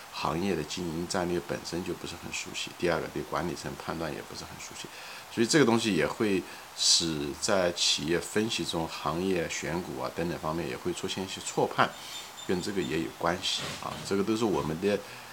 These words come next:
呃，怎么说呢？这都是大多数投资者的一些瓶颈嘛，或者是认知上的一些不足和限制。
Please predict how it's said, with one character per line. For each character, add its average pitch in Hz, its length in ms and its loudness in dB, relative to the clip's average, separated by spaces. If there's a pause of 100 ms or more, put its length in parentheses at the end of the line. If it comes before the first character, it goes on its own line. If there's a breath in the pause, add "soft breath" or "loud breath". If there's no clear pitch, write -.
(260 loud breath)
呃， 78 400 4
怎 76 140 -2
么 78 80 0
说 98 180 0
呢？ 92 120 2
这 104 140 0
都 113 160 2
是 110 100 0 (340)
大 - 200 -4
多 104 120 0
数 95 140 0
投 82 180 -4
资 98 160 -4
者 90 120 -2
的 82 80 2
一 85 40 4
些 85 160 -2
瓶 85 300 -4
颈 80 140 -4 (100)
嘛， 57 100 -8 (120)
或 73 60 -6
者 78 80 -6
是 82 220 -4
认 95 140 0
知 92 160 -4
上 87 180 -2
的 85 60 0
一 73 40 -2
些 - 200 -4
不 98 140 -4
足 85 200 -2
和 - 140 -6
限 - 300 4
制。 - 120 4